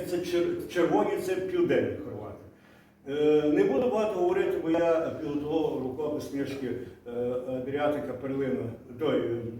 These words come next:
Хорватія, перлина Адріатики, де я намагався по крупинці знайти історію Хорватії. Аж нічого нема. А це ж наші брати, а це ж ми. Це наші галичани шостого століття, які переселились туди. І дуже багато спільного є між ними і нами.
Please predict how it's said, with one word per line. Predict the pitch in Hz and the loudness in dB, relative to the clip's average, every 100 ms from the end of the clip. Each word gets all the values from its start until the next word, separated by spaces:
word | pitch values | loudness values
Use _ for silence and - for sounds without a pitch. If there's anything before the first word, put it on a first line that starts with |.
| - - | -12 -8
Хорватія, | 143 165 160 147 | -2 0 2 0
перлина | 147 147 143 131 131 | 0 2 2 2 0
Адріатики, | 127 139 175 190 185 185 175 - - - | 0 2 2 2 -2 -4 -4 -4 -8 -8
де | 156 175 | 0 4
я | 180 175 170 127 | 6 4 0 -2
намагався | 139 139 170 185 180 170 160 160 | -2 0 0 0 0 0 -2 -2
по | 156 | -2
крупинці | - 143 175 196 196 | -2 -4 -2 -4 -4
знайти | 135 160 160 175 | -2 -2 0 0
історію | - 165 165 156 | 0 -2 0 0
Хорватії. | 151 143 147 160 151 - 98 - - - - - | 0 -2 2 2 2 -2 -8 -12 -18 -20 -20 -10
Аж | 143 147 180 | -6 -4 -4
нічого | - 170 175 | -4 0 2
нема. | 175 175 175 - - - - | 2 2 2 0 -2 -6 -14
А | - | -8
це | 381 | -2
ж | 392 | 0
наші | 208 - 208 - | 2 0 -2 -4
брати, | 185 - - - | -4 0 0 0
а | - | -2
це | 196 | -4
ж | 196 196 | -4 0
ми. | 220 - - - - | 2 2 -2 -6 -10
Це | |
наші | 139 233 240 208 | -2 0 2 2
галичани | 170 156 208 247 233 | 2 2 2 2 0
шостого | 196 185 175 - | -2 -4 -2 -4
століття, | 147 147 185 | -2 -4 -4
які | 180 | -4
переселились | 175 165 160 151 156 175 - | -4 0 0 0 2 2 0
туди. | 123 117 147 147 - - - | -2 -2 -2 -2 -6 -16 -16
І | |
дуже | 117 220 - | -8 -6 -4
багато | 202 202 | -2 -2
спільного | - 180 196 180 | -2 -4 -4 0
є | 175 175 | 2 2
між | - - | 2 0
ними | 156 151 147 | -2 -2 2
і | |
нами. | 123 - - | 2 0 -6